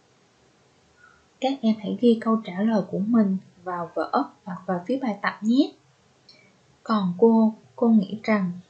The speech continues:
Coretti đã chủ động làm lành vì cậu nghĩ Enrico là bạn mình, mình không thể để mất tình bạn được. Tình bạn quả thật là một thứ đáng quý, phải không nào?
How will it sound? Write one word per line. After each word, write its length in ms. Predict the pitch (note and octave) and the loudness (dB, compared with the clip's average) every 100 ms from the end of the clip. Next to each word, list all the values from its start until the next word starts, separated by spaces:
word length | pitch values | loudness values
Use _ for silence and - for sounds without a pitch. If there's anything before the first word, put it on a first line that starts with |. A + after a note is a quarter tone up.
| _ _ | _ _
Coretti 580 | G#3 G3 A3 C#4 A3+ G#3+ | -4 -2 -2 -2 0 0
đã 140 | G3+ F#3 | 0 -6
chủ 200 | - F#3+ | -6 -6
động 240 | F#3 E3+ | -4 -4
làm 220 | F3 F3+ F3 | -4 -2 -2
lành 300 | F3+ F3 E3+ - _ _ | -2 -2 -4 -12 _ _
vì 300 | G#3+ G#3+ G3 | -2 0 0
cậu 160 | - F3+ | -2 -2
nghĩ 360 | F3+ F3+ F3+ A3+ - - | -2 -2 -4 -6 -8 -4
Enrico 680 | G3+ F#3+ G3 F#3+ G3+ F#3+ | -2 0 -2 -2 0 0
là 220 | F3+ F3 E3 | 0 -2 -4
bạn 280 | D#3+ F3 | -6 -2
mình, 240 | F#3+ F3+ E3 - - - - | 0 0 -2 -10 -20 -10 -2
mình 180 | G#3+ G3 | 0 0
không 160 | A#3+ A#3 | -2 -4
thể 140 | E3+ F3 | -2 -2
để 200 | F3+ - A#3 | -2 -2 -4
mất 120 | F4 - | -4 -6
tình 240 | G#3 F3+ | -4 -4
bạn 260 | F3 - F3 | -4 -4 -2
được. 280 | F#3 F3+ F3+ _ _ _ - - _ | 0 -2 -4 _ _ _ -20 -20 _
Tình 260 | - G3 E3+ | -2 -2 -2
bạn 200 | D#3+ E3 | -6 -8
quả 180 | E3 E3+ - | -8 -10 -6
thật 200 | A3 F#3+ - | -6 -6 -10
là 200 | G3 G3 | -8 -4
một 180 | F3+ F3 F3+ - | -2 -2 -6 -2
thứ 160 | A3+ | 0
đáng 300 | B3 A#3+ C4+ | 0 0 2
quý, 200 | B3 D4+ | 2 2
phải 120 | F3+ F#3 | -4 -8
không 180 | B3 A#3 | -2 0
nào? 380 | A3+ G3+ G3 | 0 0 -2